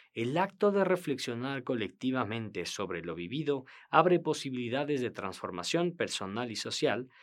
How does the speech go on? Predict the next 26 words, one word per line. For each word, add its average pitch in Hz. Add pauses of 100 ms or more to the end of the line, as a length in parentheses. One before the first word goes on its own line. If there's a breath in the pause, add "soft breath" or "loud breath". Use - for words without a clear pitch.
(160 loud breath)
al 170
permitir 175
que 151
emerjan 147
nuevos 123
sentidos 165
y 143
aprendizajes. - (500 soft breath)
Dicho 135
en 104
palabras 101
sencillas, 117 (300 loud breath)
reflexionar 170
al 220
final 170
no 170
es 160
detenerse, 165 (320)
es 131
preparar 123
el 170
siguiente 101
paso 175 (200 loud breath)
con 110
más 170
claridad 160